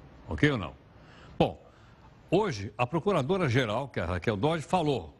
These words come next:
Ela concorda ou não concorda? Não concorda. Aliás, não é a primeira vez que a Raquel diz que, diz não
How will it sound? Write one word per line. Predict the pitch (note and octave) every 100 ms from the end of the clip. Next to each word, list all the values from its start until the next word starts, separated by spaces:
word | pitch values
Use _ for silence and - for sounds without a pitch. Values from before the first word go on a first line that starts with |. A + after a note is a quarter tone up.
| -
Ela | - C#3+ D#3+
concorda | F3+ D#3+ G#3+ A3+ G3+
ou |
não | G3 E3+
concorda? | F3 - G#2 E2 -
Não | B2+
concorda. | B2+ G#2+ C#2 B1 - - - - -
Aliás, | B2 D3
não | D3+
é |
a | F3
primeira | F3+ E3+ A2+
vez | E2 A#2+
que | -
a |
Raquel | F2 D#2+ D3+ A#2 - - - - - -
diz | C3 B2+
que, | - C3 A2 E2+ D2+ - - -
diz | C3+ G#2
não | A2+ E3+ F2+ -